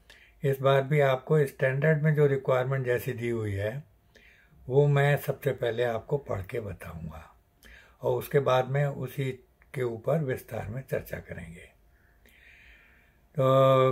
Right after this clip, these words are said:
clause number five point one point two customer focus, top management shall demonstrate leadership and commitment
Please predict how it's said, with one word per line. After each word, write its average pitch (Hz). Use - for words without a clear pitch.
clause 156
number 160
five 151
point 147
one 143
point 139
two 165
customer 131
focus, 143
top 175
management 165
shall 160
demonstrate 139
leadership 151
and 143
commitment 139